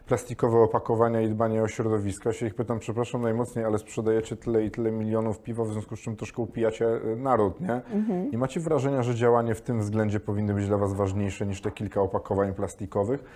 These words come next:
Speaker 1: To wywołało straszną burzę u nich, ale pokazało właśnie tą prawdę, rozumiesz?
Speaker 2: Tak.
Speaker 1: Odsuwanie ważnego tematu, nie?
Speaker 2: Mhm.
Speaker 1: Alkohol nie jest zły, nie, nie,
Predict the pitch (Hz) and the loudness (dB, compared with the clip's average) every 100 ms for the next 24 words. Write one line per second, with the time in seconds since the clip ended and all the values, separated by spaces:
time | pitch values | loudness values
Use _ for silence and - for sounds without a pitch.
0 | - - 131 127 135 135 135 - 147 143 | -20 -4 2 4 6 6 4 2 -2 0
1 | 156 147 214 127 113 104 101 98 135 190 | 0 0 2 4 6 6 4 2 0 -2
2 | - - - - - - 117 135 151 139 | -10 -20 -20 -20 -18 0 0 2 2 6
3 | 160 156 151 170 170 165 226 165 101 92 | 6 6 2 0 -2 0 4 4 4 0
4 | 92 120 156 - 160 175 - 156 156 - | 0 0 2 2 0 -6 -4 -2 -2 2
5 | 170 214 247 202 180 190 202 196 202 190 | 6 8 8 6 4 4 2 2 4 6
6 | 127 113 101 117 202 202 226 - - 180 | 6 4 2 2 2 0 -4 -8 -2 2
7 | 240 240 262 226 131 110 95 104 123 185 | 6 6 8 10 10 8 6 2 4 2
8 | 277 | 2